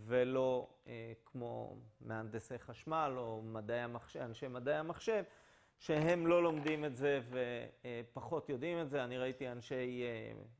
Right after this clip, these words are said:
מהנדסי חשמל משתמשים במערכות צירים ימניות, אה, שמאליות, דברים מוזרים.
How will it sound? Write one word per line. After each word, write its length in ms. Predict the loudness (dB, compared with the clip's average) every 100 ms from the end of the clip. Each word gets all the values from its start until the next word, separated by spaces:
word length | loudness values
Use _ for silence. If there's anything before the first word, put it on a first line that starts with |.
| -12
מהנדסי 500 | -6 -4 -4 -4 -6
חשמל 540 | -6 -6 0 0 0 -4
משתמשים 520 | -10 -10 -10 -8 -6
במערכות 360 | -4 -4 -6
צירים 340 | -6 -6 -6 -4
ימניות, 600 | -4 -4 -4 -4 -4 2
אה, 200 | 4 4
שמאליות, 760 | 0 -4 0 2 2 2 -4 -20 _ _ _ _ _ -10
דברים 360 | -6 -2 -2
מוזרים. 460 | -2 -2 -2 -4